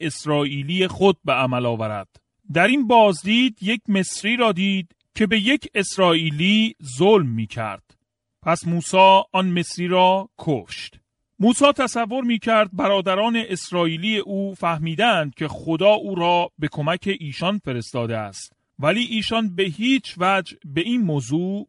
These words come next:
پی نبرده بودند. توجه کنید که موسی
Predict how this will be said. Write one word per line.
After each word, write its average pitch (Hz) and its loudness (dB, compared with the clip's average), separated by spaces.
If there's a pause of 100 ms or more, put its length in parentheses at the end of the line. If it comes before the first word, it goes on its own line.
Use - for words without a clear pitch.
(100)
پی 180 -2
نبرده 175 -2
بودند. 113 -10 (500)
توجه 285 2
کنید 254 0
که 208 0
موسی 196 0